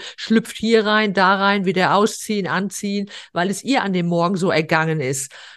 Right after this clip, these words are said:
Da musste ich sie leider enttäuschen und hab sie auch verwiesen an dich. Hab gesagt, das werde ich mal der Conny vorschlagen. Äh, die macht sich da mehr Gedanken über ihr Outfit. Ich bin ja eher eine,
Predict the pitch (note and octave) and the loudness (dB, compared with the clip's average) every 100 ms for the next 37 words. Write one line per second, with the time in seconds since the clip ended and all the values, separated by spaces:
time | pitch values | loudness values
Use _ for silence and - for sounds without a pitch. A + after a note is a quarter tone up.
0 | - G3+ A3 A#3 - G#3+ G3 G#3 G3+ G3 | -8 -6 -4 -4 -2 2 2 2 0 -2
1 | F#3+ G#3 A#3+ A#3+ G3+ G3 A#3 E3 G3 - | -2 0 -2 -2 -2 0 0 2 0 0
2 | G3+ F#3 G#3 G#3+ A3+ A3 G#3 - E3 F3 | -2 0 -2 -2 -2 -2 -4 -2 -2 0
3 | E3+ G3+ C4+ - - G3 - G3 F#3+ F3+ | -2 -2 -4 -10 -6 -6 -2 -2 0 -2
4 | F3+ - E3+ F3+ F#3 D#3+ D#3+ - G3 A3 | -4 -2 -2 0 0 -2 -2 -2 -2 -4
5 | A3 A#3 A3 - A#3+ A3 A3+ A#3+ B3+ C#4+ | -2 0 0 0 0 4 2 2 -4 -4
6 | - - - - F3+ F#3 F#3+ F#3 G3 - | -12 -16 -18 -4 0 0 0 -2 -2 -2
7 | G#3 G3+ D3 E3 E3+ G3+ A#3+ C4 G#3 A#3 | -2 0 0 0 2 2 2 0 2 0
8 | B3+ C4 A#3 A#3 A#3+ A#3+ B3 G3+ A#3+ - | 0 -6 -4 0 2 4 2 2 0 0
9 | B3+ A3+ - G#3+ A3 F#3 G#3+ G#3 E3 G3 | -2 -2 -4 -2 0 0 2 2 4 2
10 | G#3+ A3 | 2 2